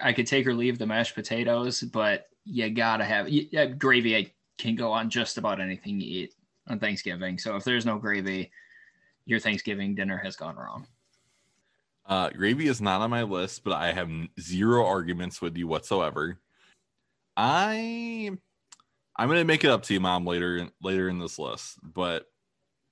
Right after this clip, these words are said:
Speaker 2: the gravy that we have for our Thanksgiving,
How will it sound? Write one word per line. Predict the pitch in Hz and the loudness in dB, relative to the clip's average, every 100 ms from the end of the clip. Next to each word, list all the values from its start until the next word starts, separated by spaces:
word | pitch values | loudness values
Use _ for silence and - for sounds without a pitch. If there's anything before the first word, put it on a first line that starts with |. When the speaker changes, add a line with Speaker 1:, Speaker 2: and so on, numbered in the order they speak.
| _ - | _ -6
Speaker 2:
the | 95 | -2
gravy | 104 175 226 240 | 0 0 0 0
that | 208 175 | 2 4
we | 175 | 4
have | 170 151 151 143 135 - _ _ _ _ _ _ - _ - | 4 4 4 2 -2 -12 _ _ _ _ _ _ -20 _ -16
for | 120 123 113 | 2 4 4
our | 82 113 120 | 4 4 4
Thanksgiving, | 120 123 120 127 123 120 120 120 | 2 0 0 0 2 4 2 2